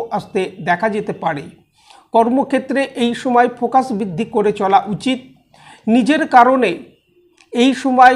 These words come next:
কর্মক্ষেত্রে কোনো ভুল হতে দেখা যেতে পারে, এই বিষয়গুলির ওপর খেয়াল রাখা উচিত। বুধকে বক্রীভাবে অবস্থান করতে দেখা যাচ্ছে, যার কারণে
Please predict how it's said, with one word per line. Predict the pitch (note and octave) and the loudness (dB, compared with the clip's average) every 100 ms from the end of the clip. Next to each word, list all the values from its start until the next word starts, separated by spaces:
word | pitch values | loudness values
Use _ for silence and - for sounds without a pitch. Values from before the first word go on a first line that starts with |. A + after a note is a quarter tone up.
| B3+ | 4
কর্মক্ষেত্রে | G#3 A#3+ B3 B3+ B3 B3+ C4 | -2 0 -2 -2 -6 -2 -4
কোনো | C4 G#3+ G#3 D3 | 0 0 0 -2
ভুল | A#3 C4 | -2 -2
হতে | F3+ A3 A3 G#3+ D#3+ | -2 -2 0 -2 -2
দেখা | F3+ F3+ | -2 0
যেতে | G#3+ A#3 A#3 | -2 0 -2
পারে, | A#3+ A#3+ B3+ - A#3+ | 2 2 0 -6 -6
এই | B3 | -4
বিষয়গুলির | B3 F#3+ A3 F3+ G3 F#3+ | -6 -6 -4 -4 -4 -2
ওপর | G3+ G3+ A#3+ A#3 | -2 2 0 0
খেয়াল | - F#3 G3 | -8 -4 -4
রাখা | G3 F3+ A3+ - | -4 -4 -4 -4
উচিত। | F#3+ F#3 G#3+ D3 - _ _ _ _ _ - - - | -8 -10 -8 -10 -12 _ _ _ _ _ -20 -16 -4
বুধকে | F#3 D4+ - D#4+ A3+ | 0 0 0 -2 0
বক্রীভাবে | B3+ B3+ D#4+ C4 B3+ B3 - | 0 0 0 2 2 0 -2
অবস্থান | A3 C4+ - A#3+ G3+ | -4 -4 0 0 0
করতে | G#3+ G#3 G3+ G3 F3 | -2 0 -2 -2 -2
দেখা | F#3+ G#3+ | 0 0
যাচ্ছে, | A#3 A3+ - C#4 | 0 -2 -4 -4
যার | F3+ F#3+ F#3+ | -2 -2 0
কারণে | G#3 G#3+ A#3 | 2 2 2